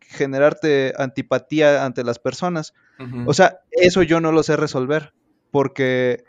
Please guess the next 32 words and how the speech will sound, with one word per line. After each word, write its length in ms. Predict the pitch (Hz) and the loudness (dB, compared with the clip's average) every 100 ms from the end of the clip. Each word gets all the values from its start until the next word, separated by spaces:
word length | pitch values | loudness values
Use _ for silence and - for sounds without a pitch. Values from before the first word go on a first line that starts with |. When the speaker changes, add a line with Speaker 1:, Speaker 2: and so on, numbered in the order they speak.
| _ _ _ _ _ - | _ _ _ _ _ 4
Speaker 1:
porque 380 | 147 139 143 | 6 6 0
yo 160 | 135 156 | 2 4
lo 80 | 165 | 4
aprendí 320 | 165 165 165 | 2 -2 0
de 140 | 175 160 | 0 0
niño 340 | 170 170 226 | -4 -2 2
a 140 | 185 - | 0 0
confrontar 520 | 127 117 123 120 143 | -8 -6 -6 -2 0
directo 400 | 151 151 156 196 | 2 0 2 0
y, 80 | 131 | 2
y 160 | 117 | -2
nos 240 | 113 110 123 | -4 -8 -2
damos 320 | 131 139 131 | -2 -2 -6
en 100 | 143 | -4
la 100 | 147 | -4
madre, 340 | 156 175 196 | 0 0 2
o 180 | 214 123 | 4 2
nos 200 | 117 107 | 0 -6
hacemos 380 | 117 143 151 147 | -4 -4 -4 -4
amigos, 380 | 151 165 170 202 | -4 0 0 0
pero 240 | - 120 | 2 2
ya, 260 | 123 120 - | 4 2 0
aquí 240 | 127 123 135 | -8 -4 0
ahorita, 340 | 127 123 - - | 0 0 -6 -6
¿no? 180 | 165 - - - | -6 -6 -20 -16
Speaker 2:
Ajá. 220 | 101 110 | -10 -8
Speaker 1:
Entonces, 420 | 107 170 165 170 | 0 0 2 -2
una 180 | 160 156 | -2 0
vez 180 | 156 151 | 0 0
más, 340 | 160 175 - _ _ _ _ _ _ _ _ _ | -2 -4 -6 _ _ _ _ _ _ _ _ _
si 380 | - - 131 127 | -10 -10 -8 -10
solamente 880 | - - 165 175 175 175 180 175 | -8 0 2 2 -2 -4 -6 -6